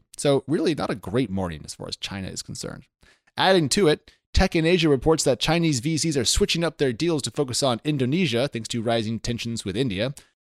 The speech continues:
TechCrunch also recently reported that India had banned another forty-three Chinese apps, writing six days ago that, quote,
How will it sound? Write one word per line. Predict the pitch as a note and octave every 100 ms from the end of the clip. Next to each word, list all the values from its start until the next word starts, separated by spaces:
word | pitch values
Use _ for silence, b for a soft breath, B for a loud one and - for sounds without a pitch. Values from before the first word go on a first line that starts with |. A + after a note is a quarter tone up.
| _ -
TechCrunch | D#3+ D3+ A#2
also | D3+ D#3 C3+
recently | C#3 B2+ C#3
reported | A2 - D#3 D3 A#2+
that | A2+ C3+
India | D3+ C#3 C3+
had | B2+ A#2+
banned | A#2 B2+
another | A2 A#2+ G#2
forty-three | - D3+ B2 A2+ C#3+ C3+
Chinese | - A#2 C3 A#2+ F#2+
apps, | C3 C3+ A#2+ - -
writing | C3 B2+
six | G#2+ C#3+
days | - C#3+ B2+
ago | B2 B2
that, | A2+ -
quote, | D3+ C#3